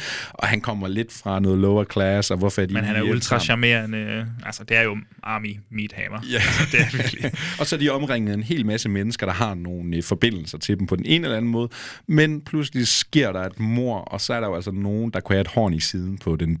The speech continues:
Speaker 1: den, ja, offret. Og så er det altså godt, vi har Perrault lige nøjagtigt ude på det skib,
Speaker 2: Yes.
Speaker 1: hvor mordet sker, fordi så kan han jo lige hjælpe med at opklare, hvad hulen er, der foregår her.
Speaker 2: Ja, og et sted, jeg godt kunne tænke mig at starte, det er, det er ikke så meget ved fortællingen, øh, eller hans
Speaker 1: Du vil snakke om
Speaker 2: præstation.
Speaker 1: det overskæg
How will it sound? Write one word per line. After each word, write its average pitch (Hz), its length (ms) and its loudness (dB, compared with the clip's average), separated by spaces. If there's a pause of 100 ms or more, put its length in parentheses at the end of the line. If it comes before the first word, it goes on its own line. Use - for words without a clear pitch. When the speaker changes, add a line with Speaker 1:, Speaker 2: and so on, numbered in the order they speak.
(100)
Speaker 1:
den, 87 260 2
ja, 82 200 0 (160)
offret. 73 440 -4 (220)
Og - 140 0
så 120 100 4
er 117 40 4
det 107 80 0
altså 90 160 -4
godt, 95 200 -4
vi 87 60 -6
har 92 160 -4
Perrault 95 400 -4 (540)
lige 180 200 -2
nøjagtigt 131 380 -2
ude 120 80 0
på - 80 -8
det 110 100 -4
skib, - 200 -2
Speaker 2:
Yes. 95 180 0
Speaker 1:
hvor 104 200 2
mordet 107 300 0
sker, 98 260 -2
fordi 85 200 -6
så - 140 0
kan 101 180 0
han 95 100 -6
jo 80 100 -6
lige 87 220 -6
hjælpe 90 240 2
med 85 60 2
at 82 40 4
opklare, 85 340 -4
hvad 90 200 -2
hulen 123 440 6
er, 82 80 2
der 80 160 -6
foregår 69 400 -4
her. - 60 -8 (380)
Speaker 2:
Ja, 139 140 4 (140)
og - 160 2 (120)
et 226 120 0
sted, 220 200 0
jeg 202 120 4
godt 175 140 -2
kunne 170 120 0
tænke 160 180 2
mig 147 120 2
at 110 60 -2
starte, 120 440 2
det 180 160 4
er, 98 40 -2
det - 80 -2
er 190 60 6
ikke 196 140 0
så 185 60 0
meget 143 300 2
ved 127 80 2
fortællingen, 104 800 -2 (100)
øh, 107 340 0
eller 123 420 4
hans 127 260 -4
Speaker 1:
Du 135 60 4
vil 127 100 6
snakke 135 100 2
om 135 40 4
Speaker 2:
præstation. 135 220 2
Speaker 1:
det 110 80 2
overskæg 92 340 -4